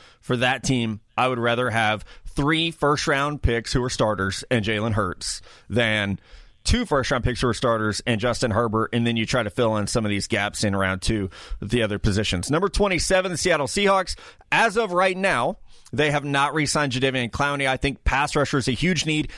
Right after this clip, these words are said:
even if he does come back. L J Collier, last year's first-round pick, has done nothing.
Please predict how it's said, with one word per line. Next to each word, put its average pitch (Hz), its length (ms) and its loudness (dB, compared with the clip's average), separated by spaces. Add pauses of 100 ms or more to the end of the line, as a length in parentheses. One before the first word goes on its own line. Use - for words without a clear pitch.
(140)
even 196 240 0
if 185 120 -2
he 165 120 -2
does 156 340 2
come 135 220 0
back. 113 300 0 (220)
L 165 160 4
J 170 180 0
Collier, 147 420 0
last 135 300 0
year's 147 140 -4
first-round 143 380 0
pick, 131 220 -2
has 110 200 -2
done 113 520 -2
nothing. 127 460 0